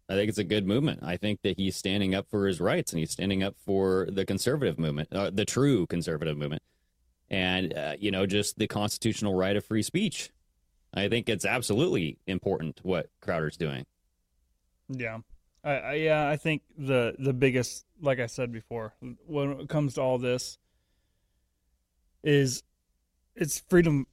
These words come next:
Speaker 2: of speech, and that's just as simple as it is, honestly. You, you can't have a show and b-,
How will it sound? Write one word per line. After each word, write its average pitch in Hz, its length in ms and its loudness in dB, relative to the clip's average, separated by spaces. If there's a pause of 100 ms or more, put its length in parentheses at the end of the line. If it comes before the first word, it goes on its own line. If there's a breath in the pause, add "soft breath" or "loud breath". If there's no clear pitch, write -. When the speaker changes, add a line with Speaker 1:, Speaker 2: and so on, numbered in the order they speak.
(120)
Speaker 2:
of 127 120 -4
speech, - 460 -4 (100)
and 135 180 -2
that's 131 220 0
just - 260 -6 (240)
as - 120 -4
simple 127 260 0
as 110 140 -8
it 107 80 -12
is, 120 380 -6
honestly. 113 480 -12 (220)
You, 131 260 -8
you 151 160 -2
can't 156 300 0
have 143 580 0
a 123 40 -2
show 123 640 4 (380)
and 127 420 -2 (520)
b-, 147 200 -8